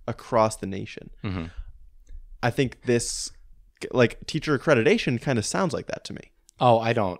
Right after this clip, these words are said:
Speaker 1: Right? Commonality amongst teachers. You know that all teachers meet a certain standard.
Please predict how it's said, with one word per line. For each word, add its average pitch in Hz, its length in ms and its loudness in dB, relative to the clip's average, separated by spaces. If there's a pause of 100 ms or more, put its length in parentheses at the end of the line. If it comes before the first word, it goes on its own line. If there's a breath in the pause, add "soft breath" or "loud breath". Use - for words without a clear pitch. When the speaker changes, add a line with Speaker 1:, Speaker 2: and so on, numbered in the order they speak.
(120)
Speaker 1:
Right? 135 180 2
Commonality 127 680 6
amongst 117 320 -2
teachers. 110 420 -6
You 113 80 2
know 113 240 4
that 110 220 0
all 117 320 2
teachers 120 560 -4
meet 110 180 -4
a 101 40 -6
certain - 400 -6
standard. - 640 -8